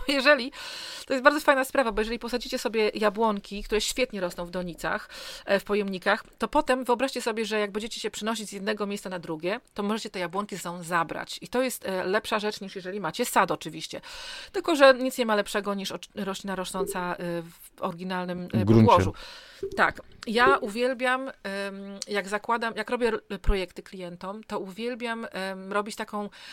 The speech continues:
Speaker 1: gradację, e, od domu. E, przy domu są, jest takie ogrody, są na-, są ogrody najbardziej formalne albo niekoniecznie formalne, ale najpiękniejsze,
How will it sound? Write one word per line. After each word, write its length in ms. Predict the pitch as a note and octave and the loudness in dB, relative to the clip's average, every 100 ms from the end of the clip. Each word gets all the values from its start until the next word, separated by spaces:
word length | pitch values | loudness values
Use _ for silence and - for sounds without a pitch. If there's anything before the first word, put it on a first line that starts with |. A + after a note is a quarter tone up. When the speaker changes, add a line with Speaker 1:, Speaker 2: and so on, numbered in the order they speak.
| - | -10
Speaker 1:
gradację, 880 | F3+ G#3+ G#3 G#3 F#3+ - E3+ E3 E3 - | -2 0 4 2 2 -4 -4 -4 -6 -6
e, 160 | F3+ F#3 | -6 -4
od 160 | G#3+ | -6
domu. 460 | F3+ F3 E3 D#3+ - - - - | -4 -2 -2 -6 -12 -16 -18 -6
E, 180 | G3 F#3+ | -4 -4
przy 200 | - A3+ | -4 0
domu 340 | C4+ C#4+ A3+ | 2 2 -2
są, 140 | - | -2
jest 160 | A3 G#3 | -4 -4
takie 280 | A3 - G3+ | -8 -2 -2
ogrody, 300 | F3+ G3+ F#3+ | 0 -2 -4
są 120 | F#3+ | -6
na-, 160 | F#3 F3 _ G3 G3+ | -8 -10 _ -16 -10
są 180 | - G3+ | -4 -4
ogrody 300 | F#3 G3+ F#3+ | -2 -4 -2
najbardziej 440 | F#3 G3 F#3+ F#3+ | -2 -2 -2 -6
formalne 580 | - F3+ F3 F#3 A#3+ A3+ | -6 -6 0 2 2 -2
albo 380 | G3 F3+ F3 F3+ | -4 -2 -4 -6
niekoniecznie 520 | F#3 F#3 G3+ A3+ G#3 | -10 -12 -10 -8 -8
formalne, 460 | - F#3+ F#3+ F3+ F3+ | -8 -6 -2 -2 -2
ale 100 | F3+ | -4
najpiękniejsze, 880 | F3+ F3+ F#3 E3+ - G3 A3 - | -6 -8 -8 -10 -6 -4 -2 0